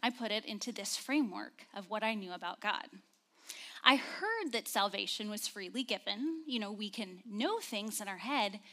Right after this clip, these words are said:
but functionally, I operated as if God had said, "Okay, Tiffany, I gave you this huge gift of eternal life. What are you gonna do with it?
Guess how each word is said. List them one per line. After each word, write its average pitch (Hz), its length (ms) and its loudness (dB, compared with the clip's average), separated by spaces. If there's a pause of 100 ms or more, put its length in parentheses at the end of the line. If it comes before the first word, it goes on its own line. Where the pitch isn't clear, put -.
(220)
but - 140 2
functionally, 196 1040 0 (280)
I 220 160 4
operated 220 720 2
as 214 220 0
if 220 180 -4
God 214 220 4
had 208 220 -2
said, 190 360 0 (120)
"Okay, 320 320 2
Tiffany, 180 500 -8 (300)
I 330 100 8
gave 330 220 6
you 311 160 8
this 254 300 2
huge 370 840 4
gift 330 380 4
of 247 100 0
eternal 254 460 4
life. - 640 2 (800)
What 247 200 -2
are 247 40 -2
you 233 160 -2
gonna 190 240 -4
do 196 180 -4
with 262 240 -4
it? - 360 -4